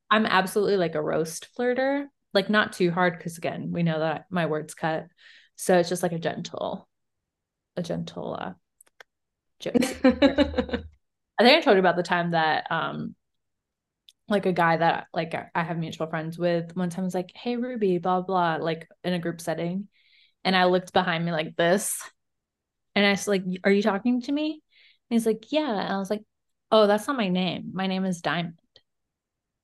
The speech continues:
Speaker 1: And then he <laughs> literally, like, went over to some other people out of,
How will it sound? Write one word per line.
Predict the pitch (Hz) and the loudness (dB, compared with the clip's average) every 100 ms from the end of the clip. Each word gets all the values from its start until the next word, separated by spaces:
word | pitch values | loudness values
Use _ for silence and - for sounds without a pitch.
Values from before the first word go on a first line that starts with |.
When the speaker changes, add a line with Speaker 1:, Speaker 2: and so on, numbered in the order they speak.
| _ - | _ -2
Speaker 1:
And | 196 | 2
then | 190 190 | 4 2
he | 180 | 0
<laughs> | 185 | 0
literally, | 220 196 269 233 247 | 0 2 2 4 2
like, | 214 208 | 0 0
went | 185 180 | -2 0
over | 160 175 190 | 0 0 2
to | 220 | 4
some | 220 190 | 4 2
other | 175 175 | 2 2
people | 170 170 170 165 | -2 -2 0 0
out | - | 2
of, | 170 | 2